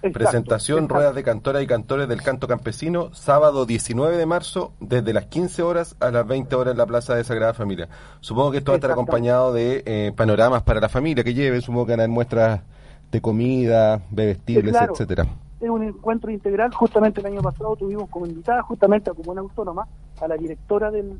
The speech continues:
Speaker 1: de, de este fondar, que es Mauricia Saavedra, conocida cantora, eh, del, de, del Maule, y, eh, es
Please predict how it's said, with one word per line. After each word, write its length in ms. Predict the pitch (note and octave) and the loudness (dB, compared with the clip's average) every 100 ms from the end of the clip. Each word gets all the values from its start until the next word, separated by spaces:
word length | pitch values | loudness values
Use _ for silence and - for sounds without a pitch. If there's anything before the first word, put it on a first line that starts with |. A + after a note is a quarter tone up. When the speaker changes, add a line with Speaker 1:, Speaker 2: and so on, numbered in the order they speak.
| - | -10
Speaker 1:
de, 300 | F3+ E3+ E3 | -8 -6 -8
de 100 | F3 | -12
este 180 | E3+ F3 | -14 -10
fondar, 420 | G#3 G#3 A#3 B3 | -8 -8 -10 -10
que 100 | - | -12
es 40 | F#3 | -6
Mauricia 540 | F3 F3 F#3+ F#3+ E3+ | -4 0 0 0 -2
Saavedra, 480 | E3 D#3 G#3 G3+ G3+ - - - - - | 4 8 8 6 4 -2 -20 -20 -20 -12
conocida 560 | D#3+ D#3 - G3+ F#3+ | -12 -12 -12 -6 -6
cantora, 680 | F3 D#3+ D3 E3+ E3+ D#3 C#3+ C#3 - - - | -6 -12 -4 2 4 4 0 -8 -20 -20 -18
eh, 580 | D3+ D3 C#3 C3+ C3 B2+ B2+ | -12 -10 -8 -10 -10 -12 -4
del, 360 | - C#3+ C3+ C3+ - - | 2 2 2 -6 -6 0
de, 400 | C#3+ C#3 C3 B2 | 2 4 0 0
del 120 | D3+ | 2
Maule, 320 | F#3 G3+ A3 B3 - - - - - G#3 | 6 4 4 -4 -16 -20 -20 -20 -16 -14
y, 440 | G#3 G3+ G3+ G3+ - | -12 -12 -14 -16 -10
eh, 420 | G3+ F#3 F3+ F3 F3 F3 E3+ E3+ E3+ | -8 -6 -6 -10 -14 -18 -18 -18 -14
es 160 | A3+ A#3 | -12 -12